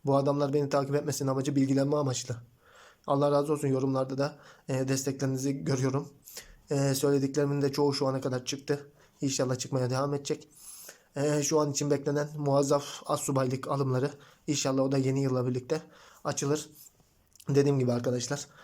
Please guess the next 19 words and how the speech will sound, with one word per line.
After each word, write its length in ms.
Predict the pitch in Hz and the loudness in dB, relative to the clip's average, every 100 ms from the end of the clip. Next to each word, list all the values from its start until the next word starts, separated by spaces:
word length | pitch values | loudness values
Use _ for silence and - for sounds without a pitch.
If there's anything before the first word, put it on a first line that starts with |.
| - - | -20 -4
e, 340 | 143 131 127 | 0 0 0
gereksiz 440 | 139 143 135 - 135 | 2 2 2 0 2
yorumları 400 | 135 131 135 131 | 2 2 0 2
gördüğünüz 420 | 135 139 143 135 | 2 2 2 0
zaman 160 | 135 143 | 0 -2
siz 240 | - 139 | -2 -2
de 80 | 135 | 0
tepki 240 | 139 139 | -2 0
gösterin 400 | 165 156 165 170 | 2 2 2 0
ki 240 | 170 175 - - - | 0 -2 -6 -20 -6
adam, 400 | 147 135 151 160 - | -2 2 2 0 -4
e, 300 | 147 135 139 | 0 2 2
gerçekten 580 | 143 143 131 123 151 156 | 4 4 2 0 0 2
nankör 320 | 143 139 147 | 0 2 2
olduğunu 280 | 135 135 139 | 2 2 2
anlasın. 400 | 135 131 123 - - _ _ _ - | 2 0 -4 -8 -16 _ _ _ -8
Burada 400 | 135 127 135 143 170 | -2 2 2 2 0
bilgilendirme 540 | 139 131 127 127 135 | 2 2 0 0 0
yapıyoruz. 480 | 127 120 123 156 - | -2 -2 -2 -4 -10